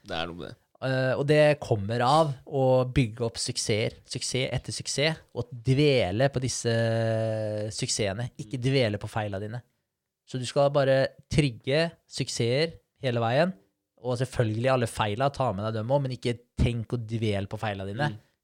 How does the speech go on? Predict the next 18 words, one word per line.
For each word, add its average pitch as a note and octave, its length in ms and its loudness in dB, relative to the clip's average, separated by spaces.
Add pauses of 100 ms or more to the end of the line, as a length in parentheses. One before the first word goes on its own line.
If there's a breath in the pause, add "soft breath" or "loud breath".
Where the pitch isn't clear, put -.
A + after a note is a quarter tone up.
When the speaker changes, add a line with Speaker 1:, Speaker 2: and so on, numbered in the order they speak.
Speaker 2:
Tenk A#2 240 -4
å A#2 80 -2
dvele A2 320 0
på A2 120 -8
de G#2+ 260 -6 (140)
suksessene G2 560 -4
du G#2+ 60 -2
hadde, A2+ 280 0 (460 soft breath)
men, A#2+ 280 -6
eh, A2+ 1080 -4
å B2+ 80 -8
bare B2 160 -2
bygge A#2 320 -8
opp G2+ 100 -8
en A2+ 80 -6
streak A2 380 -6
med A2+ 80 -14
suksesser. - 320 -12